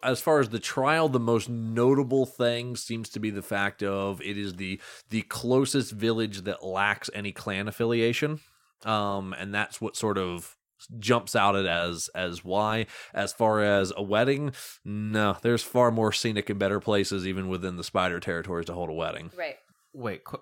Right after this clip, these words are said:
Speaker 3: question. So, which event was established first? Did Daigotsu Jin make his plans first?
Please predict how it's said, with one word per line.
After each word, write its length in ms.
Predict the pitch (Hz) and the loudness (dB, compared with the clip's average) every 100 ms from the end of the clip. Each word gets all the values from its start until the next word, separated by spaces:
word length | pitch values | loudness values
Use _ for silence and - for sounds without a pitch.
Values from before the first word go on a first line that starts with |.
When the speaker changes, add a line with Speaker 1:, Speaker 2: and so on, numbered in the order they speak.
| - | 0
Speaker 3:
question. 500 | 117 - - 113 - _ _ | 0 0 -10 -18 -20 _ _
So, 720 | - - 113 107 104 104 117 - _ _ | -12 -4 -2 -2 -6 -10 -14 -20 _ _
which 420 | 117 113 147 - - | -14 -6 -6 -6 -10
event 520 | 160 135 117 117 107 - - | -8 -8 -6 -6 -6 -10 -10
was 240 | 107 98 - | -8 -8 -8
established 920 | 101 - - 95 95 95 87 - - _ | -14 -14 -12 -8 -8 -8 -12 -14 -20 _
first? 720 | - - - - - - - _ _ _ _ _ _ - | -20 -14 -12 -12 -14 -20 -20 _ _ _ _ _ _ -10
Did 180 | 113 | -6
Daigotsu 560 | 107 107 131 151 - 120 | -4 -4 -2 -4 -6 -8
Jin 320 | 110 143 151 | -4 -4 -4
make 200 | 113 107 | -6 -8
his 200 | - - | -8 -10
plans 380 | - 196 202 202 | -8 -6 -6 -6
first? 500 | - 233 254 - - | -6 -6 -8 -16 -20